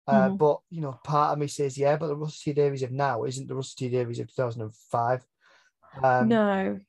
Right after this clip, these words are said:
Speaker 2: he's,
Speaker 1: you know,
Speaker 2: you
Speaker 1: he
Speaker 2: know, he's still a, <sighs> he's a very, very talented guy, like I said, but, like,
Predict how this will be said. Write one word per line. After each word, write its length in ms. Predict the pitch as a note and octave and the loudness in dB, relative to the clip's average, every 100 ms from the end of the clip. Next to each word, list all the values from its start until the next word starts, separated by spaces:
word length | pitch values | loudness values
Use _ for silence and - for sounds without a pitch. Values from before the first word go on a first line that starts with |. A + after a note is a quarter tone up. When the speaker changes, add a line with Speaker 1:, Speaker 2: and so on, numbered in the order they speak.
| - | -6
Speaker 2:
he's, 220 | G#3+ G#3 | -4 0
Speaker 1:
you 100 | D3+ | 2
know, 180 | D3+ C3+ | 4 4
Speaker 2:
you 100 | G#2 | 4
Speaker 1:
he 0 | |
Speaker 2:
know, 300 | G2 F2 C2+ - _ _ _ | 2 0 -2 -8 _ _ _
he's 120 | A3 | -6
still 260 | - D4 C#4 | 2 6 6
a, 140 | G#3+ - _ _ A3+ | 6 0 _ _ -2
<sighs> 260 | - - | -2 -2
he's 140 | C4 B3 | 0 4
a 20 | |
very, 200 | B3+ B3+ | 6 6
very 220 | G#3+ G3+ | 6 4
talented 360 | G3+ G3+ G3 G3 | 2 0 -2 0
guy, 160 | G3 G3+ | 0 2
like 120 | G3+ | -2
I 40 | |
said, 260 | F#3+ G#3 F#3 | -4 -6 -2
but, 140 | F#3 | -2
like, 300 | F3+ F#3+ - | 0 -2 -2